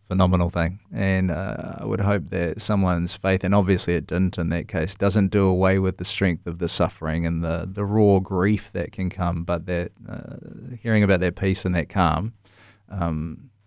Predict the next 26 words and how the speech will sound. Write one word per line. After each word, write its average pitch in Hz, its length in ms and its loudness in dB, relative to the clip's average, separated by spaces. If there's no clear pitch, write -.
is 98 120 -2
something 92 340 2
that 90 80 2
I 90 100 4
would 87 100 2
hope 95 220 0
for, 87 200 -2
for 87 140 -6
my 85 320 4
own 87 180 2
community. 85 600 -4
Uh, - 200 -6
there's 87 200 -2
a, 90 200 0
there's 92 240 -4
a 90 260 2
there's 123 220 6
a 113 60 6
different 131 300 6
way 101 100 8
that 95 100 4
I 98 120 8
relate 90 340 4
to 90 120 0
it 85 120 0
too. 85 260 0